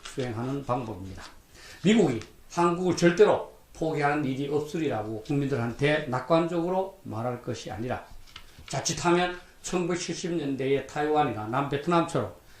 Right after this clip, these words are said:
미국이 일방적으로 포기하는 사태가 일어날 수도 있다는 염려하에 가능한 모든 대비책을 강구하는 것이 대통령의 올바른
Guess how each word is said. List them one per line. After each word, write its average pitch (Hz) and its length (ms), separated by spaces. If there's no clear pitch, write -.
미국이 147 680
일방적으로 165 580
포기하는 156 580
사태가 151 540
일어날 196 460
수도 139 580
있다는 127 640
염려하에 165 920
가능한 147 520
모든 170 320
대비책을 139 600
강구하는 113 500
것이 113 260
대통령의 117 640
올바른 117 480